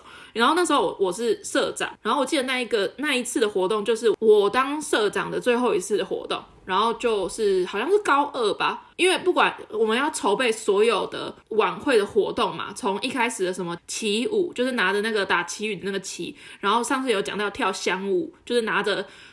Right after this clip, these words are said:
拜拜那个香跳香舞，然后还有带动唱，然后还有什么火棍、火球什么之类，反正就是一系列所有就是，就是杂耍排练成的一个晚会表演这样子。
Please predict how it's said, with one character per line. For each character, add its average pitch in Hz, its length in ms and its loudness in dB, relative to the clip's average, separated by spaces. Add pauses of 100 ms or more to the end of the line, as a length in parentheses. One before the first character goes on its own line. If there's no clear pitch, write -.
(120)
拜 208 160 2
拜 214 180 0
那 202 100 -2
个 208 80 2
香 185 440 -2
跳 214 120 0
香 185 320 -2
舞， 180 280 -4
然 185 120 -4
后 233 140 6
还 196 160 2
有 156 100 -2 (220)
带 196 240 0
动 190 260 -2
唱， - 300 -4 (260)
然 190 140 -2
后 214 100 0
还 196 140 -4
有 202 100 0
什 202 160 -4
么 160 480 -8
火 196 220 2
棍、 208 260 2
火 190 220 0
球 - 240 -6
什 190 80 -6
么 180 80 -6
之 190 120 -4
类， 208 100 4
反 214 120 0
正 285 80 0
就 330 80 2
是 349 120 2
一 240 180 -2
系 285 220 0
列 262 200 2
所 226 160 0
有 214 140 2
就 202 120 2
是， 220 300 2 (400)
就 240 120 0
是 226 80 2
杂 190 240 0
耍 180 380 -2
排 196 360 0
练 233 240 -2
成 165 260 -8
的 180 140 -4
一 185 100 0
个 175 360 -4
晚 180 220 0
会 214 140 0
表 175 180 -2
演 170 160 -6
这 180 60 -6
样 180 160 -4
子。 - 160 -14